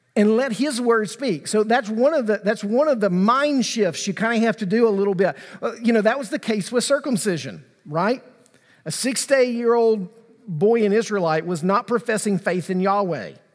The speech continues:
There was no verbal acclamation to his commitment to Yahweh.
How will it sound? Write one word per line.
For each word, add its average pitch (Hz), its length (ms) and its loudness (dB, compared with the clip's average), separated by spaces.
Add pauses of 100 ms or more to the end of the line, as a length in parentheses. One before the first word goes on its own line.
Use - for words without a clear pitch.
(400)
There 170 80 -2
was 170 120 -2
no 202 120 6
verbal 226 580 2
acclamation 202 840 -2 (380)
to 196 120 0
his 185 160 4
commitment 180 720 -2 (720)
to 226 100 0
Yahweh. 190 540 2